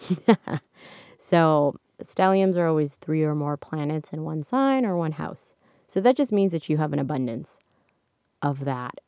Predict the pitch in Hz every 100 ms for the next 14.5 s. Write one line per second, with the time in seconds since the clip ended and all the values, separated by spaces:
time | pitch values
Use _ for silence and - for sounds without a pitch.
0 | - 147 - 160 - 139 - - 156 151
1 | 160 - - - _ _ 330 214 160 -
2 | 254 311 320 302 302 247 190 156 156 165
3 | 156 151 156 151 139 139 131 123 156 143
4 | - _ _ _ _ _ _ _ _ _
5 | _ _ _ - 165 170 151 - _ _
6 | _ _ - 170 165 202 196 175 170 165
7 | 143 139 127 127 135 127 - - 123 214
8 | - - 247 226 185 170 165 156 _ -
9 | - - _ 202 247 262 226 196 165 165
10 | 156 151 180 175 156 - 175 165 175 175
11 | 214 208 170 - - 165 - _ _ _
12 | _ _ _ _ _ _ _ - - _
13 | _ _ _ _ _ _ _ _ - 180
14 | 185 269 214 214 220